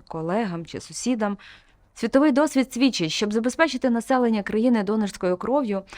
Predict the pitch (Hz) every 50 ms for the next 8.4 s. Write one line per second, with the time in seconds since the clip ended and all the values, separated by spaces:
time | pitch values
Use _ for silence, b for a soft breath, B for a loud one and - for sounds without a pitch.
0 | B B B 185 190 - - 285 269 226 226 202 - 226 220 - 202 - - 180
1 | 175 180 185 180 175 180 262 277 269 220 190 196 214 226 220 190 180 180 - -
2 | 170 170 185 226 254 - 202 - - 196 214 196 - 190 190 - 220 254 254 -
3 | - 180 190 180 165 175 175 185 190 202 208 202 196 185 175 175 180 185 185 180
4 | 175 175 170 - - 160 151 151 147 _ _ _ _ _ _ _ _ - 180 180
5 | - - 233 202 - 190 185 180 170 214 269 262 233 185 - 180 160 - 170 -
6 | 170 165 165 170 156 - - - 170 180 208 226 220 190 165 165 190 - - -
7 | - 185 - 202 214 226 226 208 180 165 - 165 - 160 156 160 170 170 175 185
8 | 220 269 269 - - 165 165